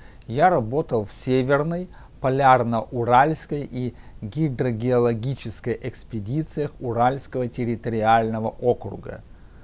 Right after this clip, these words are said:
Зимой, в конце февраля, начале марта тысяча девятьсот пятьдесят девятого года, с вертолета, летевшего спецрейсом в одну из партий Северной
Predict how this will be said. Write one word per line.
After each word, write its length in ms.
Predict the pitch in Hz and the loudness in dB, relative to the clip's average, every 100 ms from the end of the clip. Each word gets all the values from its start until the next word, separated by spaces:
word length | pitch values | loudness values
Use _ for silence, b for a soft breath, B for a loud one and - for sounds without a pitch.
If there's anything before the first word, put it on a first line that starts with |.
| b b b | b b b
Зимой, 640 | 107 139 196 151 123 139 160 - - - - | -4 0 2 4 4 2 -8 -16 -20 -20 -10
в 40 | |
конце 340 | - 123 - 151 | -6 -6 0 -2
февраля, 580 | - 120 123 117 120 113 | 0 -2 0 4 4 2
начале 440 | 107 - 127 113 | -4 -4 -4 -2
марта 540 | 101 104 104 - 117 - b b | 0 0 0 -4 -14 -14 b b
тысяча 400 | 190 185 165 - | -2 -2 -4 -6
девятьсот 480 | 127 123 117 - 165 | -2 -2 -2 -4 -6
пятьдесят 480 | - 113 113 165 143 | -6 -6 -4 -4 -2
девятого 500 | 110 117 123 113 107 | -2 0 -2 -4 -6
года, 540 | 101 101 104 98 107 b b b b | -4 -2 -2 -2 -8 b b b b
с 140 | - | -6
вертолета, 880 | 123 160 165 175 165 156 127 110 110 | 4 4 6 4 6 4 4 -2 -6
летевшего 720 | 127 135 135 - 131 - 117 | -4 -4 -4 -2 -2 -2 -6
спецрейсом 1160 | 110 - - 160 160 - 143 147 113 98 - 101 | -6 -6 0 0 0 -4 0 2 0 -2 -8 -2
в 80 | 101 | 2
одну 320 | 123 117 117 | 2 2 -2
из 140 | 107 - | -2 -4
партий 580 | - 117 104 - 117 | 0 2 2 -2 -10
Северной 580 | 107 120 113 107 107 110 | -6 -2 0 0 -2 -6